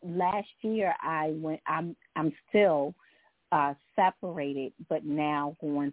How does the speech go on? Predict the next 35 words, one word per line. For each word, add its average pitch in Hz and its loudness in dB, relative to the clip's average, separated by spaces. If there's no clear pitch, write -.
through 147 2
a 143 0
divorce. 156 4
And 143 2
in 165 0
the 156 -2
very 180 4
beginning, 147 0
it 143 0
was 135 -4
really 147 -4
very 127 2
hard 120 0
and 117 -4
painful 127 -2
for 143 -4
me. 135 -2
So 135 4
that's 156 2
to 214 0
touch 202 0
on 123 -6
that. 98 -12
And 170 0
working 160 -2
with 135 2
M 170 4
B 147 4
Magazine 143 2
is 131 -4
kind 151 2
of 139 2
what, 131 2
what 156 2
kept 180 2